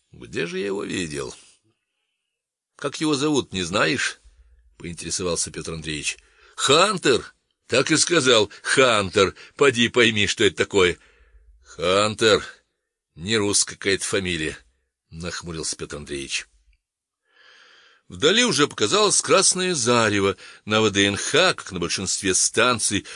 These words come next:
обычное освещение не действовало, и вот уж третий десяток лет люди жили в багровом аварийном свете.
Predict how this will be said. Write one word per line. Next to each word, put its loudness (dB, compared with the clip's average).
обычное 0
освещение -2
не -6
действовало, -2
и -16
вот -14
уж -4
третий 0
десяток -6
лет 0
люди -4
жили -2
в -8
багровом -2
аварийном -6
свете. -6